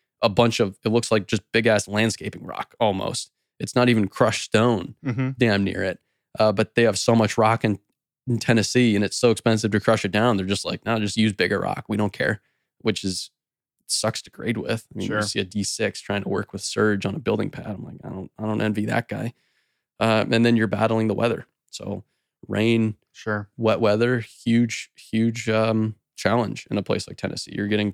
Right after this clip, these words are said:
Speaker 1: pounded with rain almost year round a lot of times.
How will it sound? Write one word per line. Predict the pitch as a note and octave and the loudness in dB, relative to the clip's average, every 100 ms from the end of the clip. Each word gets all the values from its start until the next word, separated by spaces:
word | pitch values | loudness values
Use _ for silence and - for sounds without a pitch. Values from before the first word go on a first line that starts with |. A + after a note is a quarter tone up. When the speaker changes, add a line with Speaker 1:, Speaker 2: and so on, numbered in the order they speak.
| - | -6
Speaker 1:
pounded | - G#2 G#2+ A2 | -8 -2 0 0
with | G#2+ | -2
rain | - G#2+ A#2+ A2+ - _ _ _ _ _ | -2 0 0 0 -6 _ _ _ _ _
almost | - A2+ D3 C3 - | -2 0 2 -2 -6
year | - G#2 | 0 2
round | A#2+ G#2 B2 A#2 | 2 2 2 0
a | F2+ | -4
lot | - G#2 | -4 -4
of | G2 | -6
times. | - - - - | -8 -10 -10 -14